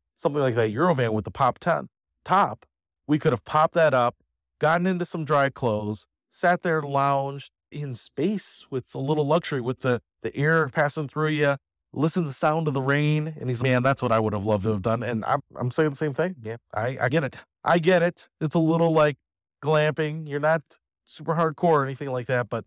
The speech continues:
man, when I see the prices on these camper vans,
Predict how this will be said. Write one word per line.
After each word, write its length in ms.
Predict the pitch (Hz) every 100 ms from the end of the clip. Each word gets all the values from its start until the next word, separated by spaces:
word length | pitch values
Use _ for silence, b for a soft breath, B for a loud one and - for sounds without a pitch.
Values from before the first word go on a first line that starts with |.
| _ _ _ -
man, 280 | 127 120 -
when 160 | 135
I 80 | 135
see 180 | 127 175
the 100 | 165
prices 600 | - 151 147 147 131 - _ _ _
on 420 | 123 123 123 120
these 280 | 98 113 107
camper 360 | - 139 127 127
vans, 480 | 104 101 95 95